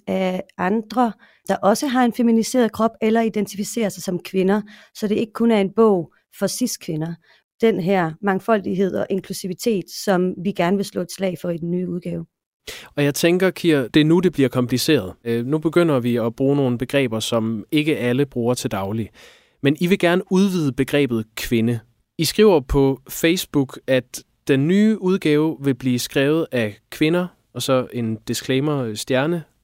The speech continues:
Speaker 2: non-binære afap-personer og transfeminine personer til kvinder, stjerne, non-binære afap-personer og transfeminine personer. Det er altså noget, I har meldt ud på jeres Facebook-side, og det har afstedkommet en hel del debat.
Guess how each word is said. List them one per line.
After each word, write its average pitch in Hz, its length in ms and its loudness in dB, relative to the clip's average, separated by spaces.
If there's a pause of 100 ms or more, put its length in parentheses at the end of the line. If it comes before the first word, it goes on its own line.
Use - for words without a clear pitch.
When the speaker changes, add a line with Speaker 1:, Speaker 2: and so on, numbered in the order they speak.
(160)
Speaker 2:
non-binære 147 680 2 (220)
afap-personer 135 1300 -2
og 127 120 -6
transfeminine 123 920 -2
personer 117 520 -2 (260)
til 214 320 0 (260)
kvinder, 160 360 2 (140)
stjerne, 135 480 -2 (440)
non-binære 139 600 2
afap-personer 123 840 -2
og 120 220 -8
transfeminine 117 800 -2
personer. 95 520 -6 (680)
Det 160 60 2
er - 20 8
altså 160 140 2
noget, 165 140 4
I 165 40 2
har 156 100 0
meldt 147 200 2
ud 165 100 4
på 147 100 -8
jeres 131 200 0
Facebook-side, 131 680 0
og 127 140 -2
det 151 100 2
har 143 240 0
afstedkommet 127 640 0
en 117 80 -4
hel 139 200 -2
del 127 200 -2
debat. 117 380 -2